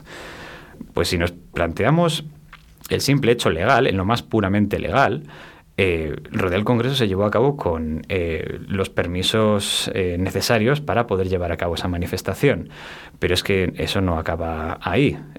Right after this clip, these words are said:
Eh, rodear un, eh, una institución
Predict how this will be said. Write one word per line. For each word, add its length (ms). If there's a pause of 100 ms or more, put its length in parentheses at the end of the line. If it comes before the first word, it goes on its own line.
Eh, 300 (340)
rodear 640 (260)
un, 480
eh, 260
una 160
institución 880